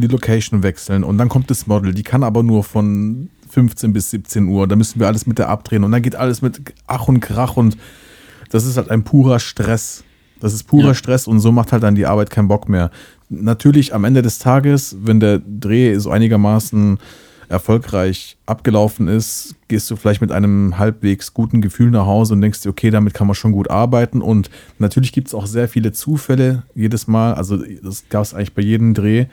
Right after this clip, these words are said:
Speaker 1: Es passieren immer coole Zufälle, wo du denkst, „Okay, krass, damit hatte ich jetzt nicht gerechnet und, äh, das können wir auch noch benutzen, das kommt geil.“
Speaker 2: Mhm.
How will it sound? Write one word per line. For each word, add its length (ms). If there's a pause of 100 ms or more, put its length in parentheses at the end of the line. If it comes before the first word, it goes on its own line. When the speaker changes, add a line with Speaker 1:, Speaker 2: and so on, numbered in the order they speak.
(300)
Speaker 1:
Es 140
passieren 340
immer 180
coole 300
Zufälle, 560
wo 100
du 100
denkst, 260
„Okay, 260
krass, 400
damit 240
hatte 120
ich 100
jetzt 120
nicht 160
gerechnet 480
und, 360
äh, 180
das 240
können 180
wir 80
auch 120
noch 140
benutzen, 420
das 100
kommt 220
geil.“ 280 (680)
Speaker 2:
Mhm. 420